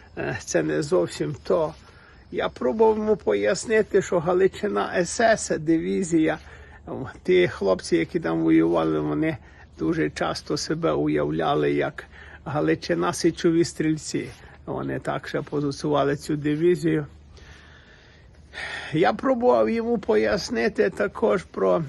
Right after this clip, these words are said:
такі моменти, як, ем, з нашої історії, як те, що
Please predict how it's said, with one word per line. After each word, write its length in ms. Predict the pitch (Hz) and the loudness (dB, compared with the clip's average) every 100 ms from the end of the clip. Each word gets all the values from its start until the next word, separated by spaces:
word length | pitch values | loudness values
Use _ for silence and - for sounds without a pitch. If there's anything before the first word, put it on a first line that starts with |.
| - | -8
такі 300 | - 165 - | -10 -6 -2
моменти, 680 | 202 185 185 196 190 190 190 | 0 0 0 -2 -2 0 2
як, 360 | 175 170 165 180 | 2 0 -2 -6
ем, 200 | 165 147 - - - - - - - | -4 -6 -10 -14 -10 -10 -10 -16 -8
з 100 | 151 | -2
нашої 580 | 170 175 - 180 160 156 | 0 -2 0 2 2 0
історії, 600 | 143 - 185 170 165 156 | -2 -4 0 2 4 4
як 200 | 147 147 | 2 -2
те, 200 | 170 170 | -2 -2
що 240 | - 175 | -2 -6